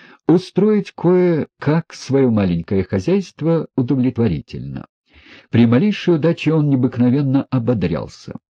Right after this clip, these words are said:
Ободрённый и просиявший надеждами, он отлучился на несколько дней в свой уездный городок, чтобы повидаться и, будя возможно,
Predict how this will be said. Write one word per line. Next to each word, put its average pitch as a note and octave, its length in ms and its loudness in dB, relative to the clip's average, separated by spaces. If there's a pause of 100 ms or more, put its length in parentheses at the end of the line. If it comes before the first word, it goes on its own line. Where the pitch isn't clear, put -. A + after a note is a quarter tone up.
(440)
Ободрённый D3+ 800 2
и C#3+ 120 2
просиявший A#2+ 800 0
надеждами, F2 760 -2 (420)
он F#3+ 260 0 (120)
отлучился E3 840 -2
на C3+ 100 2
несколько B2+ 520 0
дней A2+ 260 2
в A2+ 60 -8
свой G#2+ 360 0
уездный F#2+ 460 0
городок, C3 460 0
чтобы D3+ 280 -4
повидаться F#2+ 960 -2
и, C#3 340 0
будя C3+ 320 2
возможно, C3 600 0